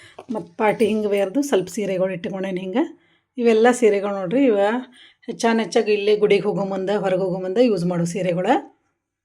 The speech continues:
ಹಿಂಗ್ ಮೂರ್ ಫೋಲ್ಡಿಂಗ್ ಮಾಡಿ ಇಟ್ಟೇನಿ. ಯಾಕಂದ್ರ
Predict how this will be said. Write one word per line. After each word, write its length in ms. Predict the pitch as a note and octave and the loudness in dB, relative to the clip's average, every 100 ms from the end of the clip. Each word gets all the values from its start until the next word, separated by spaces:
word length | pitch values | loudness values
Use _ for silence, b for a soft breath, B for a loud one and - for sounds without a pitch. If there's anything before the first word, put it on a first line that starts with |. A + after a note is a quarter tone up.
| _ _ _ _ _ _ _ _ _ _ _ _ _ _ | _ _ _ _ _ _ _ _ _ _ _ _ _ _
ಹಿಂಗ್ 120 | A#3+ A3+ | -2 4
ಮೂರ್ 160 | B3+ | 4
ಫೋಲ್ಡಿಂಗ್ 380 | B3+ B3+ A#3+ A#3 | 6 6 6 2
ಮಾಡಿ 180 | A3 G#3+ | 2 0
ಇಟ್ಟೇನಿ. 340 | G3 G#3+ G#3 | 0 -2 2
ಯಾಕಂದ್ರ 400 | C#4 A3 A3+ A3+ | 4 4 2 4